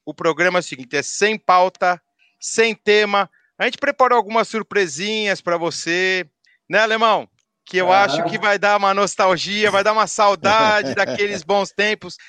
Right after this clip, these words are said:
Speaker 1: Daqui a pouco o Pedro Vila da produção vai colocar aqui, só nós três aqui na imagem, e depois a gente começa a rodar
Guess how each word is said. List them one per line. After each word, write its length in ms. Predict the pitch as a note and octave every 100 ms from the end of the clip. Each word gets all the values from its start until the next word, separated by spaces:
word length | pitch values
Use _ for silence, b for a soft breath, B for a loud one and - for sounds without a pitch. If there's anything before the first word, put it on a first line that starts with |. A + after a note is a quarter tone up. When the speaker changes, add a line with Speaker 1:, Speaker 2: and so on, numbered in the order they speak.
| B
Speaker 1:
Daqui 160 | D#3 F#3+
a 60 |
pouco 200 | - G#3
o 40 | G3
Pedro 340 | G#3 G#3+ G3
Vila 240 | F3 G3+ G3
da 120 | F3+
produção 400 | F#3 F3 - G3
vai 100 | F3+
colocar 340 | F#3 E3+ F3
aqui, 360 | E3 - F3 C3 _ _ -
só 240 | - G3
nós 180 | F#3 D#3+
três 260 | F#3 F3+ D#3
aqui 220 | - E3+
na 120 | D#3+
imagem, 580 | D3+ F3+ A#3+ D#3+ C3+ A#2 _ _ _
e 80 | D3
depois 300 | D#3+ - F3
a 40 |
gente 160 | F#3+ -
começa 480 | F#3 F3+ E3+ F#3 -
a 120 | E3
rodar 560 | D#3+ F3 D3 D#3+ D#3+